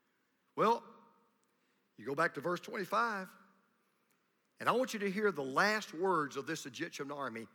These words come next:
just before they drowned and just before they died. And the Egyptians said, "Let us flee from before Israel, for the Lord fights for them against the Egyptians."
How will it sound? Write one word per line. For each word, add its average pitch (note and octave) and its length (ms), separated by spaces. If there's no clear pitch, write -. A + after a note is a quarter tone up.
just D#3+ 280
before D3+ 300
they C3 140
drowned A#2+ 560
and A2+ 100
just B2 220
before B2+ 260
they A2 140
died. F#2+ 440
And D#3 180
the D3 60
Egyptians A#3 560
said, C#4+ 400
"Let A#3+ 240
us F#3+ 240
flee F4+ 520
from E4 180
before C#4+ 460
Israel, E3+ 420
for G3 300
the D#3+ 180
Lord G#3 720
fights G3+ 320
for E3 140
them G3+ 500
against B2 800
the B2 120
Egyptians." - 760